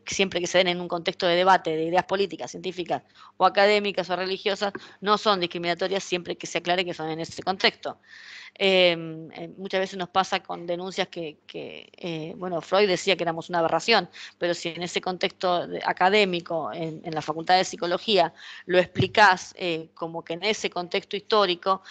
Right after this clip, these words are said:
decía, eh, es-, esto de la, de la com-, de la población L G B T más, eh, no es discriminatorio, pero si lo aseverás, es discriminatorio, eh, fuera de ese contexto académico.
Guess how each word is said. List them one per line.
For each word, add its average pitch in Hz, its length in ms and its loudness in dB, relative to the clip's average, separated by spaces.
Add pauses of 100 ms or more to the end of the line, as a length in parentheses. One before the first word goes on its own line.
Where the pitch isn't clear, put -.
(220)
decía, 175 420 0
eh, 170 440 -12
es-, 175 240 -6 (120)
esto 175 400 -4
de 165 100 2
la, 160 200 2
de 170 140 -4
la 170 100 0
com-, 160 300 -12
de 170 100 -4
la 165 120 0
población 170 440 -4
L 175 140 -2
G 170 160 -4
B 180 140 4
T 190 100 -2
más, 185 360 2 (340)
eh, 175 600 6
no 180 200 2
es 185 160 4
discriminatorio, 151 720 -2
pero 151 220 -2
si - 160 -8
lo 156 120 2
aseverás, 175 680 4 (500)
es 175 160 -6
discriminatorio, 151 800 -2 (280)
eh, 165 260 2
fuera 170 400 4
de 165 80 6
ese 175 180 -6
contexto 165 400 -8
académico. 151 680 -6